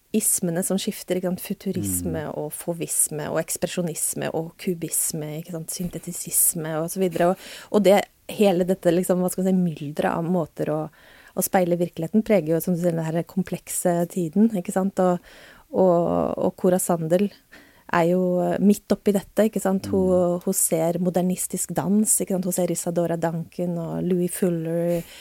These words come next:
Speaker 1: ikke sant? Hvordan kvinnekroppen kan uttrykke seg fritt, ikke sant? Og, og møter alle disse måtene å, ja, å male på. Men så er det jo ikke bare det. Jeg tenker liksom også på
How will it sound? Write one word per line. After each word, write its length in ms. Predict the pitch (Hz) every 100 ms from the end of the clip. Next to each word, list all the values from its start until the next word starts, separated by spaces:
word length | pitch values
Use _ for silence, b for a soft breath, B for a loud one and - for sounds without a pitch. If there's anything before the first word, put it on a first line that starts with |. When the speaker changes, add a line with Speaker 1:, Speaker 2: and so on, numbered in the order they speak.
| b b - -
Speaker 1:
ikke 60 | 196
sant? 160 | 202
Hvordan 220 | 190 185 -
kvinnekroppen 720 | 220 170 - 160 - 180 180
kan 100 | 185
uttrykke 400 | 180 - 180 180
seg 140 | 175
fritt, 380 | - 190 - _
ikke 200 | 180 175 185
sant? 260 | 185 175 -
Og, 240 | 190 196 b b -
og 80 |
møter 320 | 214 185 - 175
alle 160 | 170 170
disse 300 | 175 - 165 165 165 165 160 b b b
måtene 440 | 208 196 - 175 170
å, 260 | 165 165
ja, 140 | 208 190
å 20 |
male 440 | 175 180 180 160 160
på. 100 | -
Men 100 | 208
så 80 | 208
er 40 |
det 80 | 202
jo 40 | -
ikke 100 | 220
bare 220 | 202 175
det. 340 | 175 196 214 -
Jeg 140 | 190
tenker 220 | 214 185
liksom 240 | 185 190 180 185
også 240 | - 175
på 140 | -